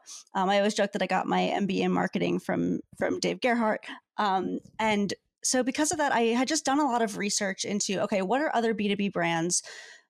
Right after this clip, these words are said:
um, making in terms of video? How are they using social media? Um, are they leveraging YouTube? Are they using different social platforms? And really kind of delving into what type of videos B two B brands were, were kind of using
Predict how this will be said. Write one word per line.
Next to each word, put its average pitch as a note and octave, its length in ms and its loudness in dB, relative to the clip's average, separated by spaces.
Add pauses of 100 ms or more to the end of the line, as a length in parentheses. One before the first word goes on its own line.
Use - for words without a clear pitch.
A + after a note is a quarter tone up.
(140)
um, G3+ 240 2
making D4+ 280 2
in C4+ 80 2
terms C4 240 2
of A3+ 60 0
video? A#3 280 4
How A3 140 2
are G#3+ 100 2
they F#3+ 80 -2
using F#3 260 -4
social F#3+ 380 -2
media? D4 500 4 (360)
Um, G3+ 240 0
are A3 80 4
they G#3 100 2
leveraging F#3+ 600 -2
YouTube? D4 480 2
Are G#3 100 2
they G3 80 -4
using F#3 340 -2
different - 280 -6
social C#4+ 340 2
platforms? A3 560 0
And G#3+ 140 0
really D4+ 160 2
kind C#4+ 180 0
of G#3+ 80 0
delving F#3+ 320 0
into F#3+ 220 -2
what F#3 260 0
type A3+ 240 -2
of F#3 140 -4
videos F#3+ 540 0 (340)
B A#3 120 2
two G#3+ 60 0
B A3 140 2
brands F3 500 0
were, F3 320 0 (300)
were F#3 260 -2
kind - 220 -4
of E3+ 200 -4 (160)
using C4+ 460 2